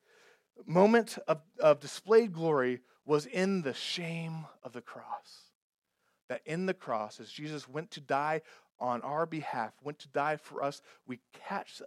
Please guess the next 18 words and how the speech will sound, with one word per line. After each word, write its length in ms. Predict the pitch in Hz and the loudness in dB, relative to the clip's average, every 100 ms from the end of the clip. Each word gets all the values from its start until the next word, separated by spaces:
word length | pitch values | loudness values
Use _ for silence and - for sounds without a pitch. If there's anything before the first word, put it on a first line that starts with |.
| - | -10
a 80 | |
glimpse 480 | 143 139 127 120 - - - - | -8 -6 -6 -8 -16 -18 -20 -14
of 180 | 107 110 | -12 0
God's 300 | 120 143 139 | 2 2 -2
glory 400 | 131 139 147 143 - | -4 0 0 0 -8
unlike 520 | 135 127 123 135 147 _ - | -8 -8 -6 -6 -8 _ -14
any 260 | 139 156 | -10 -8
other 180 | 156 143 | -8 -8
time 580 | 135 - 120 110 104 107 _ _ _ - | -12 -10 -10 -8 -10 -16 _ _ _ -20
in 80 | 113 | -20
history. 560 | - - - 90 _ _ _ _ _ _ _ _ | -18 -20 -20 -20 _ _ _ _ _ _ _ _
That 80 | 101 | -12
we 100 | 117 | -12
truly 480 | - - 165 160 175 | -10 -10 -6 -6 -6
see 640 | - - 202 151 110 104 _ _ _ _ _ | -8 -12 -8 -10 -10 -16 _ _ _ _ _
who 340 | - 160 139 | -6 -4 -4
Jesus 440 | 127 - 123 113 - | -8 -12 -12 -14 -18
is. 560 | - 107 101 - - | -20 -20 -20 -20 -20